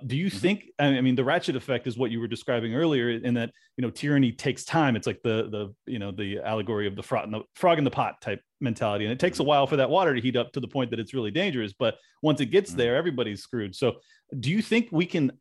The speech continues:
Speaker 1: de-ratchetify <laughs> our, our civilization and,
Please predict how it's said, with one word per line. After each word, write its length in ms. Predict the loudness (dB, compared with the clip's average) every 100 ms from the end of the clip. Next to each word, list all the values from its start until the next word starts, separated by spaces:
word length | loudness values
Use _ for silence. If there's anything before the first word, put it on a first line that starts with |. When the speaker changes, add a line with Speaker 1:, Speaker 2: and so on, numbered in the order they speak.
| _ -14 -8
Speaker 1:
de-ratchetify 1200 | -2 0 2 0 0 -4 -6 -6 -4 -2 -2 -4 -8 _ _ -10
<laughs> 320 | -4 -4 2
our, 200 | 2 4
our 140 | 4
civilization 840 | 4 2 4 2 4 0 0 -4 -2
and, 220 | 0